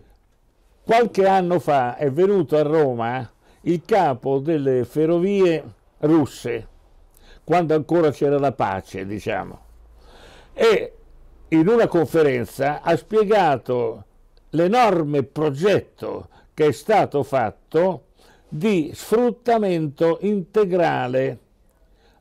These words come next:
agricolo, industriale, estrattivo, di-, dell'intera Siberia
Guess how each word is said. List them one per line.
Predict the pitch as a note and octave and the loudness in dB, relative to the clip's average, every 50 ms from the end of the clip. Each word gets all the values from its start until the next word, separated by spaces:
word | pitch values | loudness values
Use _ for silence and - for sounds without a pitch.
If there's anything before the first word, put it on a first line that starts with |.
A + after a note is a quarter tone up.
| _ _ | _ _
agricolo, | D#3+ D#3+ A#2 G2+ B2 B2+ C#3 D#3 D3+ - - C#3 C3 A#2+ A#2 A2 G#2 F#2+ - - _ _ | 0 0 0 0 0 2 2 2 2 0 0 0 0 0 0 -2 -4 -8 -12 -20 _ _
industriale, | _ D3 C#3 C3+ C3+ E3 D#3+ C3 - - C#3+ C#3+ C#3 C3 B2 C3 D3 D#3 D#3 D3 C#3+ C3 A#2 - - _ _ _ | _ -4 -2 0 2 2 0 0 0 -2 -2 -2 0 0 0 2 2 2 2 2 2 0 -2 -2 -6 _ _ _
estrattivo, | _ D#3 F3+ D#3 - - - E3 D#3 D3+ D3 - _ _ - D#3+ E3 F3 E3+ D#3 C#3 B2 A2 G2+ G2 F#2+ F2+ _ _ _ _ _ _ _ _ _ _ _ | _ 0 0 0 -2 -4 -8 -6 -4 -4 -6 -8 _ _ -4 -2 -2 0 -2 -2 -2 -2 -2 -4 -6 -10 -14 _ _ _ _ _ _ _ _ _ _ _
di-, | _ E3 D#3+ A3 A3 A3 G#3 F#3 - | _ -4 -2 0 0 0 -2 -4 -4
dell'intera | - D#3+ G3+ G#3 A#3+ B3+ A3+ F#3+ - F#3 E3+ C#3+ C#3 C3 | -2 0 0 2 2 -2 -4 -2 0 0 2 2 2 0
Siberia | - - C#3+ A#2+ A#2 G#2 F#2+ F2 F2 E2 D2+ D#2 | -2 -4 -2 -2 -2 -2 -2 -4 -6 -8 -10 -12